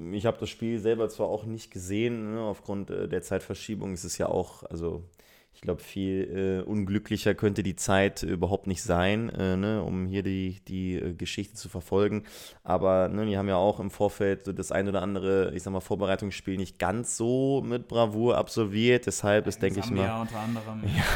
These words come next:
Speaker 1: deshalb ist, glaub ich, so ein, ne, so ein sattes sechs null zum Auftakt, äh, ne, denk ich mal, nicht verkehrt. Und, ähm, ja, gibt da schon so eine gewisse Richtung vor. Ich glaube, man hat da schon, ne, Ansprüche, mindestens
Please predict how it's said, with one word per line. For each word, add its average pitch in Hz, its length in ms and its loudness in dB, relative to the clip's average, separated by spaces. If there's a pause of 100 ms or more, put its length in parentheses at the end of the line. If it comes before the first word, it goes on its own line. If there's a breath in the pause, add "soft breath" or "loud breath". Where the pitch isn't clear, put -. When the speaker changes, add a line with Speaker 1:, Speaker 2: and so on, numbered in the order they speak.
(540 loud breath)
Speaker 1:
deshalb 98 380 2
ist, - 140 -8
glaub 98 160 2
ich, 98 120 0
so 104 120 0
ein, 101 160 2
ne, 110 280 0
so 104 80 0
ein 95 120 0
sattes 104 320 0
sechs 104 280 0
null 110 200 2
zum - 180 -4
Auftakt, 104 760 0
äh, 101 280 2
ne, 113 260 0
denk 101 200 -2
ich 95 100 -6
mal, 98 100 2
nicht 107 160 -2
verkehrt. - 560 6 (140)
Und, 98 560 -2
ähm, 95 240 2 (320 loud breath)
ja, - 100 -18
gibt 107 200 -10
da 107 40 0
schon 104 200 -4
so 104 80 0
eine 104 120 0
gewisse 101 360 0
Richtung 101 320 -2
vor. 90 320 2
Ich 85 100 -4
glaube, 92 240 4
man 90 160 2
hat 95 140 0
da 101 80 2
schon, 107 420 0
ne, 95 220 -2
Ansprüche, 104 480 -2
mindestens 101 640 -4